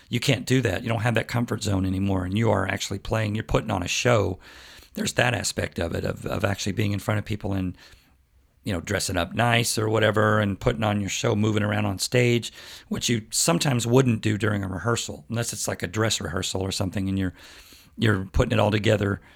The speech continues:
and you wanna do a dress rehearsal. And it's like, "Okay, let's see what this thing looks like on stage." Uh, but normally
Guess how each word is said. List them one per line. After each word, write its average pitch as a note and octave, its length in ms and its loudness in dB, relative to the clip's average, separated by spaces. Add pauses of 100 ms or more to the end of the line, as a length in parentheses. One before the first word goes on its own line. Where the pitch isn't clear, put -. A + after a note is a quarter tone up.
(180)
and G2+ 460 -2
you A2 140 -4
wanna A2 180 0
do G#2+ 140 2
a G#2 40 4
dress G#2 280 0
rehearsal. F#2+ 480 -4
And F#2 80 -8
it's - 100 -12
like, F#2+ 140 -8
"Okay, G#2 160 -2
let's A2 180 0
see A#2+ 120 2
what A2 120 -2
this - 140 -2
thing G2+ 200 0
looks G#2+ 220 2
like F#2+ 220 -2
on F#2+ 120 -2
stage." G2 460 -4 (880)
Uh, G#2 380 2
but - 220 -2
normally A#2 560 4